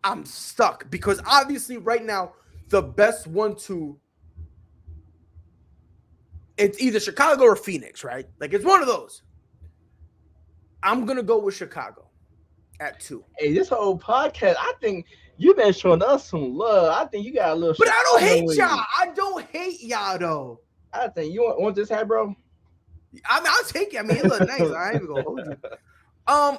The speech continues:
Speaker 1: look, for me, the only reason I'm going with Phoenix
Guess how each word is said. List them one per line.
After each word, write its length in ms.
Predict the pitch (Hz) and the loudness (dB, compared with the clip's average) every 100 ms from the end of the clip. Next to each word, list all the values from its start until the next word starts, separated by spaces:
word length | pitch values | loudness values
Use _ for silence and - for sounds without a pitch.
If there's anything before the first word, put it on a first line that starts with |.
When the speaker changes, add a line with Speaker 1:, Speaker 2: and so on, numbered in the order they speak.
| 285 | -6
Speaker 1:
look, 400 | 320 247 - _ _ _ | 0 0 -2 _ _ _
for 200 | - 262 | -12 -6
me, 520 | 226 196 226 247 247 _ _ | -4 -4 -4 -6 -10 _ _
the 180 | 220 - | -12 -6
only 220 | 311 359 | -2 -2
reason 240 | 349 330 285 | -2 -2 -4
I'm 100 | 247 | -6
going 220 | 254 220 | -6 -4
with 160 | 190 - | -4 -6
Phoenix 380 | 214 175 147 | -10 -10 -12